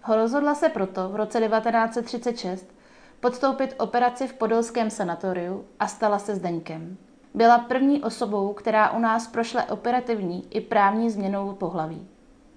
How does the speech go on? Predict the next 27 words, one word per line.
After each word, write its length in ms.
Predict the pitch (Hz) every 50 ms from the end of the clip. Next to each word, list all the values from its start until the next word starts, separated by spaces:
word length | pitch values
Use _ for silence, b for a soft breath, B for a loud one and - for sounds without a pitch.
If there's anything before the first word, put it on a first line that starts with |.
| _ - - - - -
Zdeněk 540 | 226 208 214 240 247 247 233 240 277 - - -
ukončil 460 | 226 220 233 233 240 233 269 247 -
atletickou 540 | - 226 233 247 247 254 240 - - 277 269
kariéru 540 | 262 - 214 214 214 214 214 214 220 220 -
i 100 | - 220
trenérskou 580 | 226 214 202 208 208 208 214 214 - - 214 208
činnost, 560 | 202 - 185 185 185 220 - - - - - - - - -
vrátil 400 | 220 214 208 196 202 226 220 214
trofeje 500 | 220 - 220 - - 214 196 190 190 208 269 - - _ _ _ _ _ -
a 60 | 202
začal 340 | 214 226 214 220 262 254 247
pracovat 440 | 254 233 226 226 - 247 240 240
jako 180 | 247 240 240 247
úředník. 640 | - 233 226 220 240 240 214 190 160 156 - - - - - - - - - -
Po 120 | - 233
druhé 320 | 226 226 247 247 285 302 294
světové 440 | 294 - 285 285 285 277 294 285 277
válce 420 | 254 254 277 294 285 - 208 196
se 180 | 190 - 226 214
vrátil 360 | 220 214 214 220 233 233 233
ke 140 | 233 214 208
sportu 440 | 208 - 233 226 233 - 262 233
a 60 | - 202
stal 180 | - 226 220 220
se 120 | - 277
hráčem 460 | 247 247 240 214 214 214 - 240 226
rugby. 360 | 220 196 185 180 180 170 156